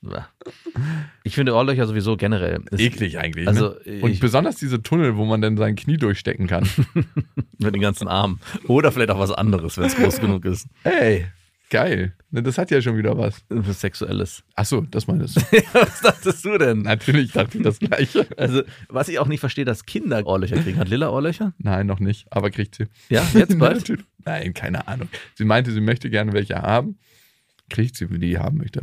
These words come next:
Speaker 1: So fängt's an. Und mit vierzehn das Tattoo?
Speaker 2: Nee, schon früher.
Speaker 1: Und mit fünfzehn
Speaker 2: elf,
Speaker 1: das
Speaker 2: zwölf.
Speaker 1: Piercing.
Speaker 2: Mann, wir wohnen in Berlin-Kreuzberg.
Speaker 1: Ach
Speaker 2: Was
Speaker 1: ja, stimmt.
Speaker 2: denkst du
Speaker 1: Dann
Speaker 2: denn?
Speaker 1: gehört das, ist ja, gehört ja dazu.
Speaker 2: Es gehört zum guten Ton.
Speaker 1: Ja.
Speaker 2: Aber da wird auch das Arschgeweih wieder in sein, was dann wieder zwei Jahre später doch nicht so in ist, was man dann,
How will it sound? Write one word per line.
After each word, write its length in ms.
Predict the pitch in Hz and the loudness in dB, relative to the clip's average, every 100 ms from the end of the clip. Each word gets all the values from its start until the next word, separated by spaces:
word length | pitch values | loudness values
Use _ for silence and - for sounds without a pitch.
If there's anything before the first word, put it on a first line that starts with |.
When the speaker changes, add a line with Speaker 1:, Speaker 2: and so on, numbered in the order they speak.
| 107 | -4
Speaker 1:
So 140 | 113 | -2
fängt's 260 | 160 139 123 | 0 0 0
an. 220 | 101 92 - | -4 -6 -6
Und 100 | - | 0
mit 120 | 113 110 | 0 2
vierzehn 320 | 151 156 139 | -2 0 -2
das 140 | 110 | -2
Tattoo? 420 | - - 143 220 - _ - - - | -6 -4 -2 -4 -8 _ -20 -12 0
Speaker 2:
Nee, 280 | 110 113 | 4 6
schon 200 | 101 - | 4 0
früher. 300 | - 104 101 | -2 0 2
Speaker 1:
Und 100 | 98 | 4
mit 140 | 113 113 | 4 2
fünfzehn 220 | 113 120 | 4 4
Speaker 2:
elf, 80 | 135 | 4
Speaker 1:
das 80 | 127 | 2
Speaker 2:
zwölf. 260 | 113 127 | 4 6
Speaker 1:
Piercing. 240 | 190 87 90 82 _ - - | 4 0 -4 -10 _ -20 -14
Speaker 2:
Mann, 240 | - 104 | -6 -6
wir 140 | 90 135 | -4 -2
wohnen 160 | 98 | 0
in 120 | 98 | 0
Berlin-Kreuzberg. 920 | 92 92 110 - - 147 - - 78 95 | 0 0 -2 -2 -2 -2 -4 -6 -6 -6
Speaker 1:
Ach 80 | 107 | -4
Speaker 2:
Was 20 | 98 | -2
Speaker 1:
ja, 40 | 92 | -2
stimmt. 140 | 90 | -2
Speaker 2:
denkst 160 | 123 - | -2 -4
du 60 | - | -2
Speaker 1:
Dann 160 | 98 101 | -2 0
Speaker 2:
denn? 80 | |
Speaker 1:
gehört 160 | 104 101 | 0 0
das, 80 | 98 | 0
ist 120 | 92 | -2
ja, 100 | 95 | -2
gehört 260 | 90 98 95 | 0 -2 -2
ja 60 | |
dazu. 360 | 90 - 95 80 _ _ | -4 -4 -8 -8 _ _
Speaker 2:
Es 100 | - | -2
gehört 220 | 113 120 | 0 0
zum 140 | 110 | -2
guten 220 | 107 143 110 | -2 -2 -2
Ton. 360 | 120 139 107 | 0 0 0
Speaker 1:
Ja. 160 | 101 90 - | -2 -2 0
Speaker 2:
Aber 180 | 117 | 2
da 180 | 127 147 | 4 2
wird 120 | 170 | 2
auch 80 | 160 | -2
das 160 | 147 135 | -2 0
Arschgeweih 460 | 151 165 151 123 104 | 0 0 0 0 2
wieder 180 | 101 | 2
in 140 | 101 104 | 2 2
sein, 240 | 107 131 | 2 2
was 160 | 123 113 | 0 0
dann 240 | 123 131 | 0 0
wieder 220 | 123 123 113 | 0 -2 0
zwei 180 | 123 | 0
Jahre 220 | 127 120 110 | 0 0 -2
später 340 | - 127 117 | -6 -4 -2
doch 220 | 120 131 | -2 -4
nicht 180 | 113 107 | -4 -4
so 140 | 107 | -4
in 160 | - 95 | -2 -2
ist, 300 | 113 135 - - | -2 -4 -6 -8
was 160 | 101 110 | -6 -4
man 120 | 113 | -2
dann, 160 | 110 | -2